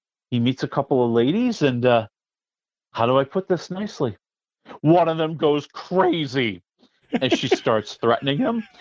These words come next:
Speaker 1: She starts attacking people in his life.
Speaker 2: Oh my God.
Speaker 1: She is terrorizing this dude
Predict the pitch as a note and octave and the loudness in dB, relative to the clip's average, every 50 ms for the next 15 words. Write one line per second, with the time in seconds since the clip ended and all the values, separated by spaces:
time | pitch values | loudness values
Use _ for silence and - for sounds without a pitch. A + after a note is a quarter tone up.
0 | - _ - - F#3+ F#3 - - - E3 C#3 B2+ - - - - C#3+ A2 - - | -20 _ -6 -2 -2 -2 -2 -2 0 0 0 0 0 -4 -10 -12 -12 -12 -10 -10
1 | - - G#2+ A2 - - D#3 D3 D3+ C#3+ - - F3 D#3 - E3 D#3 D3 C3+ C3 | -6 -4 -2 -2 -2 -4 -4 -4 -4 -4 -4 -2 -2 -2 0 0 0 2 2 2
2 | C#3 A2 G#2+ A2 G#2+ A2 B2 D#3 A3 - - F#4+ C#4 F3 F3 E3 C#3 F#3+ G#3+ - | 0 -2 -2 0 0 2 2 2 0 0 0 0 0 0 -2 -2 0 0 0 2
3 | D3+ E3+ F3+ G#3+ A3+ - - D#3 D3+ C#3+ A#2+ - - - - G3 A3+ C4 C4+ B3 | 2 2 2 0 0 2 2 2 2 2 0 -6 -6 -2 0 2 2 2 2 2
4 | G3 D#3 C#3+ C#3 C3+ C3+ B2+ C#3 D3 A2+ G2 B2 C3+ A#2 - - _ - D3 C#3+ | 2 2 2 2 2 0 0 -2 -2 -2 -2 -2 -2 -2 -4 -8 _ -2 0 0
5 | B2 A#2 A2 G#2+ A#2 - | 2 2 0 -2 -4 -8